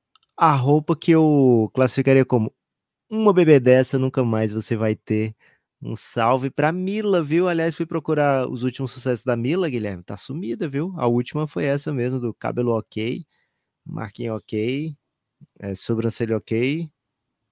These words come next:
a blusa tá ok? Não sei como é o restante. Aí, brota no bailão pro desespero do seu ex, né?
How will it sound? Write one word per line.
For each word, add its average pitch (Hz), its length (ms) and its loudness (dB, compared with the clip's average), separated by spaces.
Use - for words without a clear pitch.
a - 100 -10
blusa 101 320 -6
tá 98 140 -6
ok? 139 480 -8
Não - 180 -14
sei - 180 -10
como 98 200 -8
é 92 60 -6
o 95 280 -8
restante. 92 540 -10
Aí, 104 420 2
brota 120 380 6
no 131 80 6
bailão 120 280 6
pro 123 140 -2
desespero 110 480 0
do 101 80 -4
seu 101 240 -2
ex, 90 220 -4
né? 95 80 -12